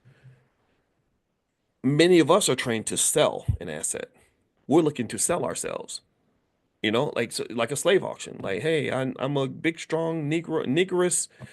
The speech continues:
you know, who, who can work hard all day, and, and <laughs> it's still, like, I can, like, I can, I'm good. I, I, oh, I'm good with people, and I can,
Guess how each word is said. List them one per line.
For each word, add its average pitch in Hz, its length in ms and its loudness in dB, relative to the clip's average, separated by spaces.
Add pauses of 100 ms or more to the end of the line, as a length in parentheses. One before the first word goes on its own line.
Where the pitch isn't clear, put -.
(100)
you 156 140 0
know, 156 220 8
who, 143 260 0
who 147 160 -2
can 147 180 2
work 185 200 4
hard 185 280 4
all 185 180 6
day, 185 400 8
and, 113 160 0
and 110 220 -4
<laughs> - 20 2
it's - 220 0
still, 254 320 8 (160)
like, 170 160 8
I 185 140 6
can, 196 220 4 (160)
like, 185 140 6
I 208 140 8
can, 196 120 -4 (140)
I'm 208 220 0
good. 214 320 4
I, 175 240 -2
I, 165 100 -2
oh, 175 180 0
I'm 147 180 -2
good 190 200 2
with 147 160 -4
people, 247 480 2
and 131 120 6
I 151 120 4
can, 165 200 -4